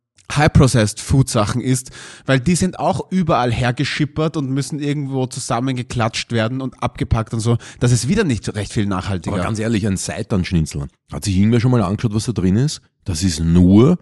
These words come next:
Speaker 2: Weizenkleber.
Speaker 1: Ja.
Speaker 2: Das ist nur, äh, der, dieser Eiweißbestandteil aus Weizen, der dort extrahiert wird. Das ist das, was die anderen nicht wollen. Ähm, daraus krieg-, machen, machen sie deinen Schnitzel.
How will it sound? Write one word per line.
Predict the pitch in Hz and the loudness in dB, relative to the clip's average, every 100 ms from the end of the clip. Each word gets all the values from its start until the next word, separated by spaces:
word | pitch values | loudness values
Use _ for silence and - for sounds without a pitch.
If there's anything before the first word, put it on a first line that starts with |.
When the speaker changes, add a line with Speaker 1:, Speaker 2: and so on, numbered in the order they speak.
| _ - | _ -6
Speaker 2:
Weizenkleber. | 107 113 - 147 107 87 78 78 - | -4 -2 0 0 2 0 0 -4 -8
Speaker 1:
Ja. | 123 | 0
Speaker 2:
Das | 110 90 | 2 2
ist | 87 | 4
nur, | 92 101 127 143 175 - _ _ _ | 6 6 6 4 0 -2 _ _ _
äh, | 101 92 90 85 - | -2 0 0 0 0
der, | 98 | 0
dieser | 87 92 82 | 2 -2 -2
Eiweißbestandteil | 110 135 - - 107 113 131 131 | -2 -2 -2 -2 -2 -2 -2 -2
aus | 101 87 73 | -2 -4 -4
Weizen, | 76 87 - - 120 | -4 -4 -4 -4 0
der | 98 | 0
dort | 98 | 0
extrahiert | 95 - 98 92 92 107 120 | -4 -4 0 0 2 0 0
wird. | 110 | -2
Das | 95 | -2
ist | 92 | -2
das, | 107 101 | -2 -2
was | 98 | -4
die | 101 | -2
anderen | 95 95 92 92 | 0 2 2 6
nicht | 180 - 135 | 4 2 -2
wollen. | 85 82 104 160 _ _ - - _ | 0 2 0 -2 _ _ -20 -20 _
Ähm, | 101 95 95 98 92 82 | -2 0 2 0 0 0
daraus | 101 113 - | 0 2 0
krieg-, | 127 | 0
machen, | 113 - 123 | 0 0 0
machen | 113 | 0
sie | 110 | 0
deinen | 113 104 | -2 -2
Schnitzel. | - - | -4 -4